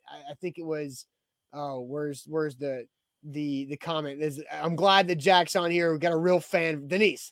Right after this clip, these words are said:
"Need Jack on here, uh, once a week to get a real Titans fan." So, Jack, you're a Titans fan. You host the Tighten Up podcast. What is that,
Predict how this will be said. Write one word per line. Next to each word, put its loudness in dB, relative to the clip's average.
"Need 4
Jack 8
on 2
here, 4
uh, 6
once 4
a 4
week 4
to -4
get 2
a 2
real 4
Titans -2
fan." -12
So, 2
Jack, 6
you're 8
a 6
Titans 4
fan. -4
You 6
host 8
the -4
Tighten 0
Up -4
podcast. -6
What 6
is 0
that, 4